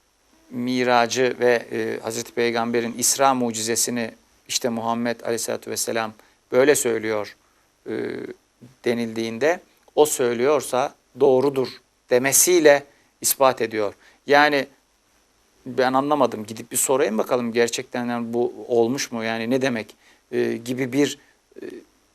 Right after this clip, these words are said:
araştırmaya bile girmeden o söylüyorsa doğrudur mertebesine yükselebilmiş. Bu çok önemli bir mertebedir. Vahyin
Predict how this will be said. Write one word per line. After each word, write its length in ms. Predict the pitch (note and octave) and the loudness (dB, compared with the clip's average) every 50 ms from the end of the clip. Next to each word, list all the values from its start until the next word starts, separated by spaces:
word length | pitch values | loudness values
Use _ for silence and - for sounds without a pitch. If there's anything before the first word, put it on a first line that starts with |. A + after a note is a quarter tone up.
| _ _ _ _ _ _ _ _ | _ _ _ _ _ _ _ _
araştırmaya 680 | - C3+ D3+ D#3 D3 - - - E3 E3 F#3 G3 G#3+ G#3 | 4 6 6 6 4 2 2 2 2 4 6 6 6 8
bile 120 | F#3+ F3+ | 8 8
girmeden 640 | D#3+ C3 A#2+ F3+ G3+ G3+ F#3+ D#3 C3 C3 A#2+ G#2+ - - _ _ _ _ _ | 8 8 6 4 4 6 4 4 6 6 4 2 -2 -10 _ _ _ _ _
o 120 | G3 G#3+ A3 | 6 8 8
söylüyorsa 720 | - - G#3+ G3+ F#3+ F#3 F#3 F3 E3+ D#3+ - F#3 E3+ D3 | 8 8 8 8 10 10 10 10 10 8 8 4 6 10
doğrudur 400 | D#3 D#3 D#3 D#3 E3 D#3 D#3 D3 | 10 10 12 10 10 6 4 2
mertebesine 760 | C#3 C#3+ C#3 C3+ C3 - C3 C3 B2+ B2 - C3 B2+ B2 A#2 - - _ _ _ _ - | 4 2 2 2 2 0 0 2 2 0 0 0 0 0 -2 -2 -6 _ _ _ _ -10
yükselebilmiş. 840 | A#2+ - - - B2+ A#2 A#2 A2+ A#2 A2+ G#2+ A#2+ E3+ F#3+ - - D3+ | -4 -2 0 2 2 2 2 2 0 -2 -4 -2 -4 -4 -4 -2 0
Bu 120 | E3 F3+ | 0 2
çok 240 | - - G3 G3+ G3+ | 4 4 4 4 2
önemli 440 | - D3+ C#3+ C3+ C3 B2+ B2 A#2+ A#2+ | 0 0 0 0 0 0 -2 -2 -2
bir 220 | A#2+ A#2 A2+ - _ | -4 -4 -6 -8 _
mertebedir. 640 | A#2 A#2 A2 A2 - A#2 A2+ A2+ A2+ C3+ F#3 G#3 - - - - _ _ _ _ _ _ _ _ _ _ - | -4 -4 -4 -2 -4 -2 0 0 0 2 0 -2 -2 -8 -20 -20 _ _ _ _ _ _ _ _ _ _ -20
Vahyin 720 | A2+ A2+ A2+ B2+ C3+ D3 - C#3 D3+ F3+ G3+ A3+ A#3+ - | -20 0 4 4 4 4 4 0 -2 -2 -2 -2 -4 -8